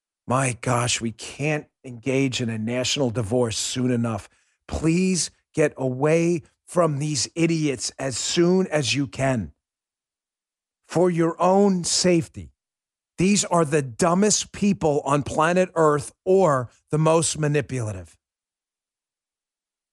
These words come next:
Here, one more, and then we gotta move on. I got a lot more to get to, including pictures,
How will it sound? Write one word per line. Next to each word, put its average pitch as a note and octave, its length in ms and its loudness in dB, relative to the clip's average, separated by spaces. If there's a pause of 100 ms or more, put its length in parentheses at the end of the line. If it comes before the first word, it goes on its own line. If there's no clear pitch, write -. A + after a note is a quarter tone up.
(600)
Here, D#3+ 220 2
one D#3+ 240 0
more, D3 300 2
and G#2 100 -6
then B2 60 -4
we C#3 80 -4
gotta B2+ 180 -4
move A#2 200 -4
on. A2+ 120 -4
I G2 60 -12
got G2 120 -14
a G2 40 -12
lot A2 160 -6
more G#2+ 160 -6
to G2 80 -12
get F#2+ 240 -14
to, F2+ 100 -20
including C3 480 -4
pictures, A#2 500 -2